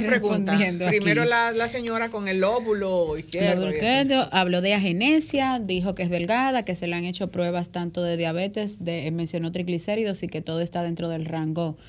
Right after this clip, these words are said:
Speaker 3: está,
Speaker 2: normal.
Speaker 3: ese está mejor que yo aquí
Speaker 2: Sí,
Speaker 3: entre los dos.
Speaker 2: sí.
Speaker 3: <laughs> Eso
Speaker 1: Y
Speaker 3: ni
Speaker 1: tiene,
Speaker 3: tiene
Speaker 1: y tiene
Speaker 3: setenta y ocho, está muy
Speaker 1: setenta y tres
Speaker 3: bien.
Speaker 1: años,
Speaker 2: Y
Speaker 1: setenta y tres.
Speaker 2: setenta y tres
Speaker 3: O sea que
Speaker 2: años.
Speaker 3: sí. Eh, mira,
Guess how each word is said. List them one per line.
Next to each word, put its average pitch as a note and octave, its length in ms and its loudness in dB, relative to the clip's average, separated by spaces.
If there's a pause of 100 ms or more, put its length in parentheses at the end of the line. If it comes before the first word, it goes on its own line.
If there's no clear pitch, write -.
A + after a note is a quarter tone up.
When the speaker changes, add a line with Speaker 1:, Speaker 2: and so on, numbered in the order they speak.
(140)
Speaker 3:
está, - 120 -10 (100)
Speaker 2:
normal. D3+ 320 -4 (260)
Speaker 3:
ese E3+ 160 -10
está F3 220 -10
mejor F3 300 -4
que C#3 120 -8
yo - 160 -10
aquí - 160 -10
Speaker 2:
Sí, F3 120 0
Speaker 3:
entre D3+ 180 2
los G#3 240 0
dos. G3+ 80 0
Speaker 2:
sí. - 220 6 (120)
Speaker 3:
<laughs> - 140 -2
Eso - 220 0
Speaker 1:
Y - 40 8
Speaker 3:
ni D4+ 160 4
Speaker 1:
tiene, - 0 -
Speaker 3:
tiene - 0 -
Speaker 1:
y - 60 4
tiene D5+ 260 8
Speaker 3:
setenta C4+ 560 4
y C4 100 6
ocho, C4 60 6
está A#3 160 4
muy C4+ 100 4
Speaker 1:
setenta B3 380 2
y C#4 100 2
tres A#3 140 2
Speaker 3:
bien. A3 140 6
Speaker 1:
años, C#3+ 360 0
Speaker 2:
Y D#3+ 60 -6
Speaker 1:
setenta G3 80 0
y F#3 60 0
tres. - 20 -4
Speaker 2:
setenta F3 220 -2
y F3 140 -2
tres - 20 0
Speaker 3:
O E3+ 260 2
sea E3+ 80 -12
que D#3+ 220 0
Speaker 2:
años. D3+ 80 -6
Speaker 3:
sí. D#3 300 -6 (580)
Eh, G3 680 6
mira, G3+ 340 2